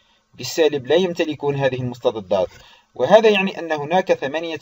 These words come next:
أنواع دم رئيسية في نظام فصيلة الدم أ أو بي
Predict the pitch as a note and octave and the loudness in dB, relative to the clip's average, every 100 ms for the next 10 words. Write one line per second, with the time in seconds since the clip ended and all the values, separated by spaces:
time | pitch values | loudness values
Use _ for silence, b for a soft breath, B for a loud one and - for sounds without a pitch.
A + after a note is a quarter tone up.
0 | - C3 C#3 C#3+ A#2+ C#3+ D3 B2 G#2+ A2+ | -12 -10 -4 -2 -2 -4 -2 -4 -4 -10
1 | C#3 C3+ B2+ A#2+ A2+ C3 B2+ A#2 - C3 | -8 -8 -8 -8 -4 -4 -4 -10 -10 -10
2 | A#2+ G#2 F#2+ B2 B2+ - _ _ _ _ | -10 -10 -6 -6 -6 -16 _ _ _ _
3 | _ _ - C#3 B2+ B2 A#2+ B2+ A#2 | _ _ 2 4 2 0 0 -2 -4